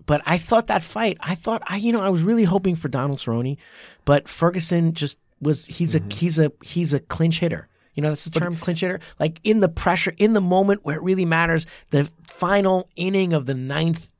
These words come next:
Speaker 1: the, the, the, the, the World Series, the ninth inning of the World Series, boom, you hit the home run. Ferguson is a performer. He, he is. And Cerrone sometimes is not, which I hope, I wish he would be because I love the
Speaker 2: Yeah.
Speaker 1: guy.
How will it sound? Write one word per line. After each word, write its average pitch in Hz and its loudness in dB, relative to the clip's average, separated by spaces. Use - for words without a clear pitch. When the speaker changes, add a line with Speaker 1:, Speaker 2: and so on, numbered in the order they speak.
Speaker 1:
the, 131 -6
the, 135 -4
the, 127 -6
the, 131 -6
the 123 -6
World 160 -2
Series, 165 0
the 120 -8
ninth 160 -4
inning 151 0
of 143 -2
the 131 -4
World 147 -4
Series, 151 -2
boom, 165 4
you 120 -4
hit 139 0
the 110 -6
home 117 -6
run. 87 -12
Ferguson 208 -2
is 190 -2
a 190 -6
performer. 175 -8
He, 156 -4
he 165 -2
is. 180 -4
And 135 -8
Cerrone 165 -2
sometimes 147 -8
is 127 -10
not, 147 -8
which 135 -4
I 151 2
hope, 160 2
I 151 0
wish 170 2
he 165 0
would 180 4
be 107 -8
because 123 -8
I 123 -2
love 127 -2
the 107 -2
Speaker 2:
Yeah. 101 -2
Speaker 1:
guy. 98 -8